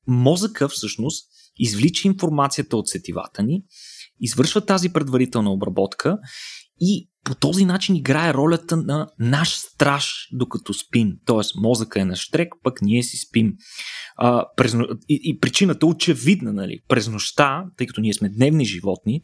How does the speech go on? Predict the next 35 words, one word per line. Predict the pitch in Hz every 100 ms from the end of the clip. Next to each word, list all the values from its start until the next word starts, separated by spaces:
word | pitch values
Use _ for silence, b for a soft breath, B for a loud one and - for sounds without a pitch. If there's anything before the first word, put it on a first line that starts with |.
| B B -
съответно | 107 - 110 113
и | 104 98
зрението | 92 101 120 131 - 120
ни | 110
е | 101
адаптирано | 98 - 127 120 113 104 -
към, | 104 98 95 85 - _ _ - -
а, | 104 92 90 - 98
виждане, | 107 110 104 101 98 95 - _ _ _ _
основното | - - 117 107 104
ни |
сетиво, | - 98 101 107
зрението | 101 110 107 107
е, | 101 B B B
към, | - - -
е | 107
адаптирано | 101 104 - 127 117
към | 110 98
виждане | 117 113 104 101
на, | 98 90 - 110
в, | 92 95 92 98
в |
светла | - 123 123 92
среда, | - 90 87 110 - 101
не | 104
като | 104 -
някои | 104 104 107
хищници, | - 123 - 104 107
които | 113 -
виждат | 107 104 98
чудесно | - 98 98 92
и | 98
на | 95
тъмно. | - 98 135 202 B B B B B B -
А, | 120 117 107